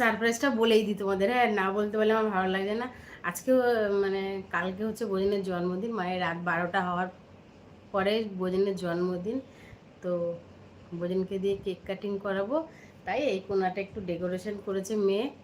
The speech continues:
পুরোটাই মেয়ে নিজের হাতে করেছে। এই যে,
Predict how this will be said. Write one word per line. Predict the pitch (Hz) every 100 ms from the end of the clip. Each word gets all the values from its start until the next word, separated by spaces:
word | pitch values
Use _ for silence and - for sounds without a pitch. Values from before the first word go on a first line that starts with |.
| - - -
পুরোটাই | - 214 202 226 226
মেয়ে | 208 214
নিজের | 208 208 208
হাতে | 190 180 202
করেছে। | 208 196 196 - 294 302 - - - - - - - - 175
এই | 180 180 170
যে, | 175